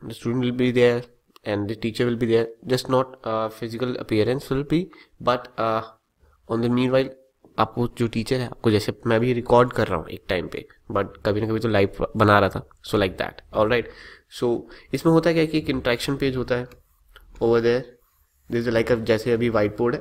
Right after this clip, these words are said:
और साइड में एक चैट बॉक्स होता है, so you can ask your query at the same time and all that stuff is going on, okay। So it's very interactive, you don't have to worry about that। Now talking about the timings, uh, टाइमिंग्स के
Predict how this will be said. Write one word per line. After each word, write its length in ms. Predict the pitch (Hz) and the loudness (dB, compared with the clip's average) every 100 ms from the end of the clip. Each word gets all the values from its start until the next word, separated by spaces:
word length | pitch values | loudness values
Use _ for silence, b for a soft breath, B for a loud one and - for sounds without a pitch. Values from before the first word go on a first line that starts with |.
| - | -4
और 80 | 117 | -2
साइड 260 | 110 98 | 0 0
में 140 | 107 113 | 0 -2
एक 120 | 113 | -2
चैट 220 | 107 98 95 | -4 -2 -2
बॉक्स 220 | 107 - | -2 -4
होता 160 | 104 | -4
है, 60 | 107 | -4
so 180 | - 101 | -2 -4
you 80 | 101 | -2
can 140 | 107 98 | -2 -2
ask 160 | - 110 | -2 -4
your 80 | 104 | -2
query 240 | 98 101 98 | 0 2 0
at 80 | 85 | -2
the 60 | - | -4
same 220 | 92 95 | -2 -2
time 180 | 95 92 | -2 -2
and 120 | 92 | -4
all 140 | 92 92 | -6 -8
that 120 | - | -6
stuff 220 | - 98 | -6 -6
is 80 | - 92 | -8 -8
going 140 | 82 - | -6 -8
on, 140 | - _ _ 90 | -10 _ _ -8
okay। 160 | - 107 | -6 -4
So 120 | 104 92 | -2 -4
it's 160 | - B B B 123 | -8 B B B 4
very 160 | 151 165 | 6 6
interactive, 520 | 151 127 - 135 - | 4 2 -2 -8 -6
you 120 | 107 117 | -6 -4
don't 160 | 113 | -4
have 80 | 107 101 | -6 -4
to 80 | 95 | -2
worry 160 | 98 | 0
about 240 | 117 117 127 | 0 -2 -6
that। 180 | 135 B B B B B B B - | -8 B B B B B B B -4
Now 180 | 143 - - _ _ _ _ _ _ _ - - 131 | -2 -2 -8 _ _ _ _ _ _ _ -20 -6 -2
talking 240 | 127 147 165 | 2 6 8
about 200 | 160 165 | 8 6
the 40 | 165 110 | 4 4
timings, 500 | 107 123 208 220 - - - - - | 4 4 4 2 -2 -6 -8 -4 4
uh, 360 | 131 127 131 135 B B - - - - - _ _ - - | 8 8 6 2 B B -12 -20 -20 -20 -20 _ _ -20 2
टाइमिंग्स 480 | 127 123 147 180 175 | 4 6 6 4 2
के 120 | - | -4